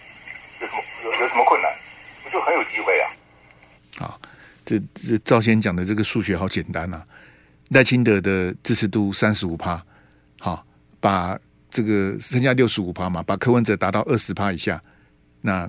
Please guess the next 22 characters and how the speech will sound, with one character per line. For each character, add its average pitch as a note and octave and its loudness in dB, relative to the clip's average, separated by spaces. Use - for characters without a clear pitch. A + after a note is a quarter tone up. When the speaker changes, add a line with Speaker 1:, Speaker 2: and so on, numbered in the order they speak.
Speaker 2:
国 A#2+ 2
民 A#2+ 6
党 G2 2
拿 F#2+ 0
四 G#2 -4
十 G2+ -4
五 G2 0
趴 F#2 -2
就 G2+ -4
当 F#2 0
选 - -4
了。 - -14
好， F#2 -8
这 A2+ 0
个 G#2+ 2
数 A2 0
学 F#2+ 0
实 G2+ -4
在 F#2 -2
是 F#2+ -4
这 G#2+ -6
个 G2 -4